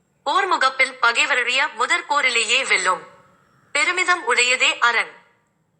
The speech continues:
எழுநூற்று ஐம்பது. எனை மாற்றி தாகிய கண்ணம் வினை மாற்றி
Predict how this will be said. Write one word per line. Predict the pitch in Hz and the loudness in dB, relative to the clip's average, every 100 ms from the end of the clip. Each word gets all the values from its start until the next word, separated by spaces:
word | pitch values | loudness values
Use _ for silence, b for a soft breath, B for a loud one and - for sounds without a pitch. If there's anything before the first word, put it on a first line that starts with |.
| _ | _
எழுநூற்று | 254 294 359 370 - - | -4 -2 0 0 0 2
ஐம்பது. | 233 254 285 285 311 | 2 2 0 -2 -2
எனை | - 240 277 | -2 0 0
மாற்றி | 262 262 302 285 | 0 0 -2 -2
தாகிய | 233 226 233 240 | 0 0 0 -2
கண்ணம் | 233 220 247 254 - | 0 0 0 -4 -4
வினை | 240 254 254 | -2 0 2
மாற்றி | 196 190 208 | 2 2 -2